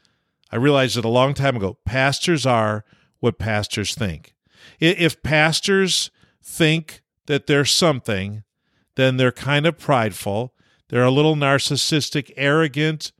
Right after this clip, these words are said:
and, uh, uh, unduly unruly in the area of you just can't really spend that much time with them 'cause you can't sta-, they're un-, insufferable. You can't, I can't stand to be around a proud pastor.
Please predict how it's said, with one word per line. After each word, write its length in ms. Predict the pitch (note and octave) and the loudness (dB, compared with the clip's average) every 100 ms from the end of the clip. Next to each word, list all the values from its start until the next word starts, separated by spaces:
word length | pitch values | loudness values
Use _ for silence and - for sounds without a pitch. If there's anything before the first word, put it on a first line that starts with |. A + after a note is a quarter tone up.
| _ _ _ - | _ _ _ -6
and, 360 | C#3 C#3 C3 | -2 -2 0
uh, 280 | C3+ B2+ B2 C#3+ | 2 4 2 -2
uh, 220 | C#3+ D3 | -8 -4
unduly 600 | D#3+ E3+ C3+ D#3+ E3 D#3+ | -4 -4 0 2 4 4
unruly 680 | D3 C#3+ C#3+ D3 C#3 C3 C3+ | 2 2 2 2 2 0 -2
in 160 | B2+ B2 | -4 -4
the 140 | B2+ | -4
area 360 | B2+ B2+ B2 A#2+ | 0 2 2 2
of 280 | A#2+ A#2 G2+ - _ | 0 0 -2 -18 _
you 120 | D3+ | 0
just 260 | C#3+ B3 - | 2 0 0
can't 340 | E3 D3 B2+ | -2 0 0
really 320 | C#3+ C3+ A2+ | 0 2 2
spend 320 | G2 - A#2+ G#2+ | -2 -2 -2 -2
that 140 | G#2+ | -4
much 240 | F#2+ E2 | -4 -6
time 260 | - F#2+ F#2 | -6 -6 -4
with 120 | E2+ | -6
them 240 | D#2+ D2 - _ _ _ | -10 -14 -20 _ _ _
'cause 280 | - D#3 - _ _ | 0 0 -2 _ _
you 160 | C#3 C#3 | -2 -2
can't 440 | - F3 F3+ - | 0 2 2 0
sta-, 220 | - D#3+ | -2 0
they're 180 | C3 D3 | 0 0
un-, 180 | C#3 C#3+ | 0 0
insufferable. 1080 | D#3+ C#3 - - F3+ D#3+ - G#2+ F2 D#2 F2+ _ _ - _ | 0 2 2 2 2 0 0 -2 -2 -8 -12 _ _ -20 _
You 140 | C3 | -4
can't, 300 | - D3+ D#3+ B2 | 0 0 0 0
I 120 | D3+ | -2
can't 360 | - D#3 D#3+ | 0 -2 0
stand 580 | - - C#3+ C#3+ D#3+ E3 | -2 0 2 4 2 2
to 100 | E3 | -2
be 380 | D3 D3+ C#3+ D3+ | -2 -2 0 0
around 640 | E3+ B2 A#2+ G#2+ G2 F#2+ - _ _ - | -2 0 2 2 0 -2 -10 _ _ -4
a 120 | B2 | -4
proud 580 | - - A#2+ B2 B2 - | -4 -2 2 2 2 0
pastor. 500 | A#2 A#2+ A2 G2+ | 0 0 0 -6